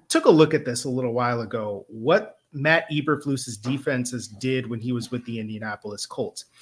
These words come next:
And there were actually, it's, this was a bit of a trend that, and I looked at this on Pro Football Focus. So, I mean, take it for what it's worth, what, whatever you wanna say. But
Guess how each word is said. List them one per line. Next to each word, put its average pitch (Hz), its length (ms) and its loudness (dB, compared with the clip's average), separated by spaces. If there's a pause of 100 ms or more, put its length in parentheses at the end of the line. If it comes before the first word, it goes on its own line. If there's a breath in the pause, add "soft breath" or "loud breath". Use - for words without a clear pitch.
(200 loud breath)
And 165 140 4
there 214 180 12
were 233 140 12
actually, 262 520 6
it's, 185 460 2
this 196 220 0
was 311 100 2
a 294 60 4
bit 254 160 6
of - 80 6
a 139 60 0
trend 110 520 -2 (380 loud breath)
that, 160 500 4
and 180 140 0
I 180 100 6
looked 214 200 6
at 185 60 4
this 175 160 0
on 151 160 2
Pro 170 160 4
Football 151 300 0
Focus. - 420 -8
So, 139 180 -6
I 156 60 -4
mean, 160 160 -6
take 190 200 -2
it 185 60 -6
for 160 100 -8
what 151 160 0
it's - 180 -12
worth, 131 260 -4
what, 127 200 -6
whatever 131 320 -4
you 127 100 -4
wanna 120 200 -6
say. 104 240 -10 (680 soft breath)
But 160 380 4